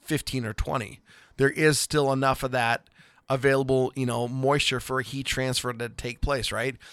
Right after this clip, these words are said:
Anytime you blow cold air over warm water or warmer water, doesn't matter as long as it's not the same temperature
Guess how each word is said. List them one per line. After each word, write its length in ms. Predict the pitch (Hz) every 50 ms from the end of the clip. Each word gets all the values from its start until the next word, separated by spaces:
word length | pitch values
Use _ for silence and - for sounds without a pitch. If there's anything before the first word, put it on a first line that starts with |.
| - _ -
Anytime 400 | 131 135 123 - 135 131 135 135
you 100 | 131 127
blow 360 | 120 123 131 127 123 131 127
cold 340 | - - - 127 135 131 - -
air 260 | 120 120 123 131 120
over 260 | 110 123 123 123 127
warm 340 | 120 117 123 127 123 117 117
water 480 | 120 127 139 139 123 120 123 131 131 _ _ _ _ _ _ _ _ -
or 180 | 131 131 120
warmer 420 | 113 101 120 143 160 175 170 139 123
water, 520 | 113 98 90 90 87 98 123 131 123 - _ _ _ _ _ _ _ _ _ _ _ -
doesn't 260 | 139 123 107 107 107
matter 280 | 113 107 107 110 127
as 100 | 123 107
long 180 | 117 117 117 123
as 100 | 113 98
it's 80 | - -
not 260 | 113 110 107 98 -
the 40 | -
same 220 | - 113 110 104
temperature 460 | 110 110 107 107 - 113 110 110 -